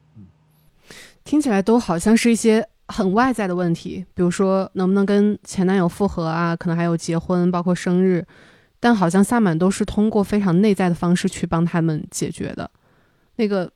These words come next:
Speaker 2: 中心可能不是外在的那些非常细节的问题，而是内心的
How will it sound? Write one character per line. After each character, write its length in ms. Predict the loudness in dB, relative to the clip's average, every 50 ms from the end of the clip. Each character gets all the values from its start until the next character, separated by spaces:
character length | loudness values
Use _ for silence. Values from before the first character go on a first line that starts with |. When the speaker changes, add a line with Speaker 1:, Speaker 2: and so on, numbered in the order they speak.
| _ _
Speaker 2:
中 220 | -6 -4 -2 -2 -2
心 180 | -2 -4 -4
可 120 | -4 -2 -4
能 100 | -4 -4
不 160 | -4 -6 -6
是 140 | -4 -4 -2
外 220 | -2 0 -2 -2
在 180 | -2 -4 -4 -2
的 40 | -2
那 100 | -4 -4
些 240 | -4 -6 -6 -8
非 160 | -8 -8 -6 -4
常 160 | -4 -4 -4
细 200 | -4 -6 -8 -6
节 100 | -6 -4
的 100 | -4 -2
问 160 | -2 -2 -4
题， 200 | -6 -8 -10 -10
而 120 | -10 -8
是 140 | -8 -4 -4
内 220 | -2 -2 0 -2 -2
心 340 | -4 -6 -6 -4 -4 -2
的 240 | -2 -4 -6 -8 -12